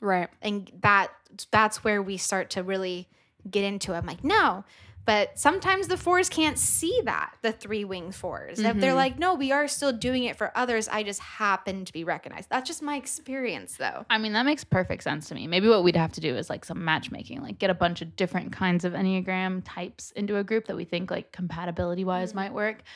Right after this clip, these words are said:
Speaker 3: I don't know. Maybe you should be friends with one of each type. You should only have nine friends, and you can only have one of each type.
Speaker 2: <laughs>
Speaker 3: And that's it. That's my pitch. <laughs>
Speaker 2: Wouldn't it be more 'cause everyone has a wing?
Speaker 1: Oh, that's true. I,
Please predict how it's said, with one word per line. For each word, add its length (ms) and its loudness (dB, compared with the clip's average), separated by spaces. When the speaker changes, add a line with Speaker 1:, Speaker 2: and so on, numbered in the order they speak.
Speaker 3:
I 60 2
don't 80 0
know. 120 6
Maybe 220 -2
you 60 2
should 160 -4
be 60 2
friends 280 2
with 160 2
one 240 0
of 100 -2
each 200 -6
type. 240 4
You 160 0
should 220 -4
only 160 4
have 100 4
nine 240 4
friends, 300 0
and 80 -6
you 80 -4
can 100 4
only 200 8
have 200 8
one 140 12
of 100 12
each 220 10
type. 260 10
Speaker 2:
<laughs> 320 -2
Speaker 3:
And 80 2
that's 240 8
it. 220 4
That's 220 8
my 120 12
pitch. 320 8
<laughs> 0 -
Speaker 2:
Wouldn't 400 12
it 140 10
be 160 6
more 280 6
'cause 200 -2
everyone 240 2
has 160 -2
a 40 0
wing? 520 -4
Speaker 1:
Oh, 280 2
that's 260 -4
true. 500 0
I, 200 6